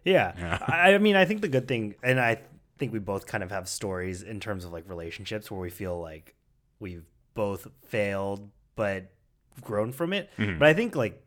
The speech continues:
Speaker 1: that kind of failure, that's the kind of failure that, like, keeps you humble.
Speaker 2: Yeah.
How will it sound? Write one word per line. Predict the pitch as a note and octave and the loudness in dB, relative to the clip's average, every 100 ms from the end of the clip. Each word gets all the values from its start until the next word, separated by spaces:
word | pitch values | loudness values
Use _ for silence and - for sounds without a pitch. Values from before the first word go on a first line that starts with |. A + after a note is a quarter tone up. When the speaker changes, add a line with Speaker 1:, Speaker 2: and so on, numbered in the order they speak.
| _ | _
Speaker 1:
that | G#2 B2+ | -2 -2
kind | - G#2+ | -2 -8
of | F2+ | -6
failure, | G2 F2+ F2 F2 E2+ | -6 -6 -6 -10 -6
that's | G#2+ B2 C3 | -2 -2 -2
the | C#3+ | -4
kind | A#2 | -4
of | G2 | -2
failure | F#2+ F2+ E2+ | -4 -4 -6
that, | E2+ | -12
like, | E2+ - | -18 -16
keeps | - - | -14 -12
you | F2 | -12
humble. | - F#2+ D#2+ D#2 _ - | -8 -8 -8 -16 _ 0
Speaker 2:
Yeah. | A2 D#2 | 0 0